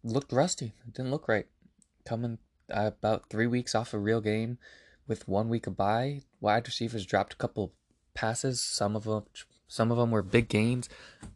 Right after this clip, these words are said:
One of 'em was a touchdown. And Lamar Jackson and the wide receivers just looked a little rusty. Um,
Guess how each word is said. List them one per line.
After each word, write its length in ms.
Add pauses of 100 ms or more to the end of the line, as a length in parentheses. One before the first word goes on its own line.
(160)
One 200
of 80
'em 100
was 140
a 40
touchdown. 540 (400)
And 400
Lamar 340
Jackson 560
and 160
the 60
wide 180
receivers 380
just 180
looked 220
a 40
little 220
rusty. 460 (920)
Um, 480